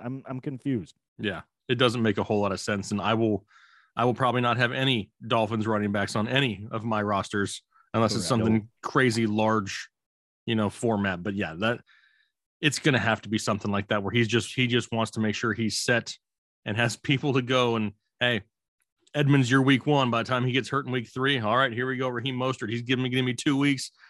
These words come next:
Speaker 2: And when
Speaker 1: Yeah.
Speaker 2: he's hurt, we're gonna go to, to Myles Gaskin. He's gonna give us at least four or five weeks. And then we're gonna go to Sony, who's gonna give us, I mean, it's, it's, it could be an absolute nightmare.
Speaker 1: It's gross. It is gross.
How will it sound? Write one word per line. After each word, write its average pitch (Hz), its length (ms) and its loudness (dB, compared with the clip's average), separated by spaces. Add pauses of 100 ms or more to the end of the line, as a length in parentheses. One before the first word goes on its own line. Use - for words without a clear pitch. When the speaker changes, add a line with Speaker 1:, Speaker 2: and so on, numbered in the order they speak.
(140)
Speaker 2:
And 110 100 -2
when 110 120 0
Speaker 1:
Yeah. 113 100 0
Speaker 2:
he's 139 160 2
hurt, 143 200 2
we're 127 120 -8
gonna 123 100 -2
go 123 200 0
to, 117 280 -2 (360)
to 113 80 -6
Myles 120 280 2
Gaskin. 139 420 -2
He's 135 200 -6
gonna 131 160 -2
give 135 120 -2
us 127 120 -4
at 127 40 -6
least 131 200 -2
four 135 200 2
or 123 60 4
five 127 380 2
weeks. 135 240 2
And 120 80 -4
then 143 80 0
we're 160 60 0
gonna 151 80 0
go 139 100 0
to 127 40 0
Sony, 135 360 -2
who's 120 100 -6
gonna 123 160 -4
give 120 140 -4
us, 113 180 -6
I 131 40 -2
mean, 123 100 4
it's, 117 260 -6
it's, 135 320 -8 (320)
it 139 140 2
could 131 100 0
be 120 80 4
an 110 60 4
absolute 101 480 0
nightmare. 82 400 -6 (2250)
Speaker 1:
It's 151 140 -10
gross. 92 460 -14
It 349 240 4
is 254 160 4
gross. 247 640 6